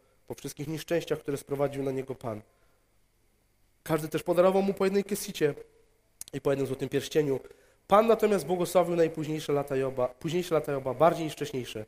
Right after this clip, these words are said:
Posiadał on czternaście tysięcy owiec, sześć tysięcy wielbłądów, tysiąc par bydląt zaprzęgowych i tysiąc oślic.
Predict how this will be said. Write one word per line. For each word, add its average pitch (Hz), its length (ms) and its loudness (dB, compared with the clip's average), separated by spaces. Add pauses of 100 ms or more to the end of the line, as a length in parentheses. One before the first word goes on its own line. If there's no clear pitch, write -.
(800)
Posiadał 165 280 2
on 165 80 2
czternaście 175 480 2
tysięcy 165 400 -6
owiec, 160 320 -2
sześć 143 140 -6
tysięcy 123 380 -8
wielbłądów, 170 500 2
tysiąc 139 260 -4
par 135 180 -2
bydląt 170 320 2
zaprzęgowych 151 540 2
i 147 60 -14
tysiąc 139 320 -6
oślic. 131 340 -6